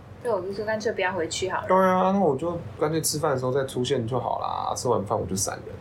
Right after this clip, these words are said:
Speaker 2: 这样就好啦。以前是真的这样子，那近期磨合出来跟，也是真的有点年纪才开始会思考说，好啦，有人煮给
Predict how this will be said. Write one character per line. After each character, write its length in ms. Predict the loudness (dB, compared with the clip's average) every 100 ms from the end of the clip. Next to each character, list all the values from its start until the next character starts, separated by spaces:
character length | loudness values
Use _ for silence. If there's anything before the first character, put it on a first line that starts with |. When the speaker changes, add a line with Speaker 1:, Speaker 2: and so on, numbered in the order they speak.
| -12
Speaker 2:
这 60 | -8
样 100 | -6
就 100 | -4
好 200 | -4 -6 -10
啦。 60 | -12 -12 -12 -12 -12 -4
以 120 | -2
前 240 | 2 2
是 180 | 2 -2
真 220 | -2 0
的 120 | 0 -2
这 200 | -2 -2
样 120 | -2 -4
子， 140 | -6 -2
那 160 | -2
近 280 | 0 0 0
期 380 | 0 -4 -6 -8 -10 -12 -12 -12 -12 -4
磨 300 | 4 6 8
合 200 | 6 2
出 260 | 2 0 2
来 220 | 2 0
跟， 400 | 0 0 0 -4 -8 -14 -16 -16 -16 -12 -4
也 120 | -2
是 160 | 0 0
真 160 | 2
的 120 | 2
有 140 | 2 2
点 240 | 2 0 -6 -16 -2
年 360 | 0 2 0 0
纪 280 | 0 0 -4 -8 -8
才 200 | -4 -2
开 160 | 0 0
始 120 | 2
会 120 | 0
思 200 | -2 -4 -4
考 200 | -6 -6
说， 380 | -4 -4 -4 -8 -12 -12 -14 -14 -14 -8
好 120 | -2 0
啦， 140 | 2
有 100 | 2
人 140 | 2
煮 140 | 2
给 80 | 0